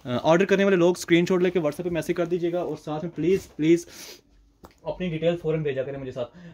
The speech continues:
एक और डिज़ाइन की तरफ चलते हैं जी, फिरोजी कलर मैं दिखाना इसका स्टार्ट करता हूँ। Basically ये फिरोजी कलर है, ठीक है। इसमें मेरे पास,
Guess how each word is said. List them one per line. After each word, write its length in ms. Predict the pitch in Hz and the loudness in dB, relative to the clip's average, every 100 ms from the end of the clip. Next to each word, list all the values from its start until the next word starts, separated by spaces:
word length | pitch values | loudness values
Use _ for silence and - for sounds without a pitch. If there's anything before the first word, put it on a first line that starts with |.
| - 180 | -14 -6
एक 180 | 190 196 | -4 0
और 160 | 208 214 | 0 0
डिज़ाइन 260 | 185 180 | 0 -2
की 80 | 185 | -2
तरफ 120 | 196 190 | -8 -10
चलते 180 | 165 180 | -8 -6
हैं 60 | |
जी, 40 | 185 | -8
फिरोजी 400 | - 165 170 196 | -6 -2 0 0
कलर 260 | 180 180 175 175 | 2 0 -2 -2
मैं 180 | 151 | 0
दिखाना 380 | 143 143 143 156 151 | 0 -2 -2 -2 -6
इसका 240 | 147 - | -8 -6
स्टार्ट 240 | 143 135 127 | -2 -2 0
करता 140 | 147 | 0
हूँ। 80 | 147 | 0
Basically 280 | 143 156 156 | 0 0 0
ये 120 | 160 | 0
फिरोजी 460 | - 151 139 131 | 0 2 2 2
कलर 180 | 135 117 | -2 -4
है, 80 | 117 | -6
ठीक 160 | 143 170 | -6 -6
है। 60 | |
इसमें 280 | 147 151 170 | -6 -6 -6
मेरे 160 | 165 151 | -4 -6
पास, 180 | 160 | -8